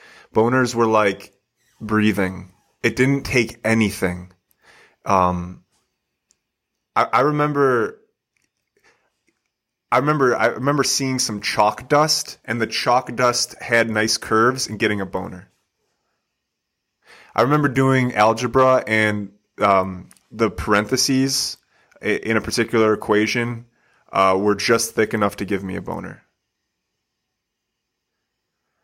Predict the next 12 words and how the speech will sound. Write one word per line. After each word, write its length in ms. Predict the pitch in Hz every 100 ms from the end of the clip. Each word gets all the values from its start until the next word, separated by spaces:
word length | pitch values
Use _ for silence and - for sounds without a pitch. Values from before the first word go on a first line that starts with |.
| _ _ _ _ _ _ _ _ -
Um, 460 | 95 90 90 - _ _ _ _ _ _ _ _ _ _ -
the 100 | 117
smell 680 | - 120 120 120 120 117 113
of 440 | 110 107 104 101 -
Abercrombie 640 | 113 110 - 113 110 107
and 120 | 101
Fitch, 480 | - 107 - - - _ _ _
uh, 140 | 110 101
man 340 | 113 131 147
or 260 | 120 127 123
woman's 320 | 117 113 -
cologne, 480 | - 107 95 92